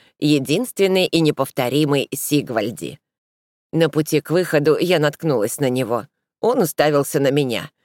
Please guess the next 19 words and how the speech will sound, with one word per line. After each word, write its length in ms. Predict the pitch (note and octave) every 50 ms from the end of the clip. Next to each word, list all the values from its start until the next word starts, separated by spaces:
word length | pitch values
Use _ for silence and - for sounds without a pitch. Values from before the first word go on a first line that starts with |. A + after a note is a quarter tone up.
| _ _ -
несгибаемый, 880 | - E3 E3 D3 - A2 C3 G#2 G2 B2+ C3 D3+ D3+ C#3+ B2 A#2 B2+ C#3+
крепкорогий, 920 | - - D3+ D3 - - - B2+ A2 A#2+ C3+ D#3 E3 D3+ C#3 C#3 B2+ - -
с 140 | - - -
мужественным 720 | D#3 D#3 D#3 D#3+ D#3 D#3+ D3+ - - C#3 C#3 B2+ B2 C#3
взглядом 520 | C3 - C3+ C3+ A#2+ A#2 A2+ A#2 A#2+ B2+
глаз. 400 | A2+ B2+ A#2 G#2+ G2+ - - - _ _ _ _ _ _ _ _ _ _ _
Все 280 | - - - - C4+ A#3+
они 260 | F#3+ D3 B2 A#2+ A#2
такие, 580 | - A2 A2 - - - B2+ A#2+ F#2 F2 - - _ _ _ _ _ _ _
и 120 | - D#3+ D3+
все 320 | - - - C#3+ B2 C3
они 220 | C#3 C#3 D3+ D3 C#3
должны 460 | C#3 C#3 C#3 C#3+ C3 B2+ D3 C3+ C3+
быть 240 | C3 C#3+ D3+ - -
именно 420 | D3+ D3+ C#3 C3 C3+ C#3 C3+ C3+
такими, 600 | - C3+ C#3+ C#3+ - - G3+ E3 A#2 A2 A2+ - _ _ _ _ _ _ -
запертыми 680 | G#3+ G3+ A3 B3 A3 - D#3 D#3+ C#3 - E3+ D#3+ D3+ C#3+
в 80 | -
хлеву. 420 | - - F#3 F#3+ E3+ C#3+ A#2 -